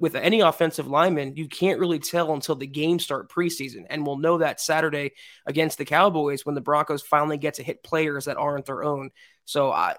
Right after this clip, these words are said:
n-, you know, all good so far. It's more good news than bad news on Dalton. He seems to be penciled into that starting left guard spot, and I think he'll thrive in Butch Barry's scheme. But, Kathy,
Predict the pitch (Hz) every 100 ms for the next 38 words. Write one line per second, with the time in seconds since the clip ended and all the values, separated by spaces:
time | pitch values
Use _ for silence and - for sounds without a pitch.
0 | 110 165 - 226 190 196 262 175 214 233
1 | 170 135 - 127 - 190 220 160 190 185
2 | 190 160 143 147 165 175 170 170 156 165
3 | 170 170 165 151 - 175 165 160 147 -
4 | 156 165 160 156 147 143 - 151 151 151
5 | 139 143 151 156 - 160 160 - - -
6 | 143 135 160 165 151 - 147 143 135 143
7 | 143 147 - 143 139 - 202 165 147 208
8 | 233 233 180